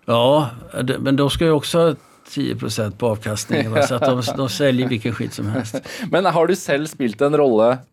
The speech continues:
Speaker 2: du har tänkt i eftertid sån, "Oj, nu ser jag världen lite annorlunda"?
Speaker 1: Ja, det kan man... Det, ja,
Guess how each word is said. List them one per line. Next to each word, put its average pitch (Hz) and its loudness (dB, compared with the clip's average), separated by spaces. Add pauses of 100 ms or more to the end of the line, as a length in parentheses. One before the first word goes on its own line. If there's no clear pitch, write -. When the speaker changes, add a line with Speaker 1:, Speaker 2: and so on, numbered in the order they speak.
(260)
Speaker 2:
du 123 4
har 131 4
tänkt 110 -4
i - -2
eftertid 104 -2
sån, 113 2
"Oj, 175 2 (540)
nu 139 0
ser 143 2
jag 131 4
världen 113 2
lite 110 -2
annorlunda"? 101 0 (2000)
Speaker 1:
Ja, 113 -2
det 117 0
kan 147 0
man... 147 0
Det, 143 4 (140)
ja, 156 4